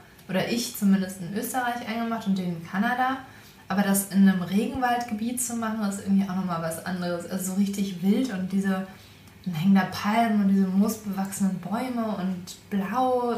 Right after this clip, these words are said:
blaues Wasser. Und es war, es war irgendwie echt, also landschaftlich auch total cool.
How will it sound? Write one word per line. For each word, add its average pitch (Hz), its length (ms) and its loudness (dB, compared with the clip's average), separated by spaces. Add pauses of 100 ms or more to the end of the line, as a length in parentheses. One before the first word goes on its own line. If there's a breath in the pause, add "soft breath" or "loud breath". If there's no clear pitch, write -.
blaues 214 440 0
Wasser. 233 500 -2
Und 214 100 2
es 196 200 2
war, 220 240 4 (420 loud breath)
es 196 160 -2
war 214 80 -2
irgendwie 208 220 -2
echt, - 400 -8
also 208 180 2
landschaftlich 202 720 2
auch - 120 -10
total 175 500 -6 (160)
cool. 160 260 -4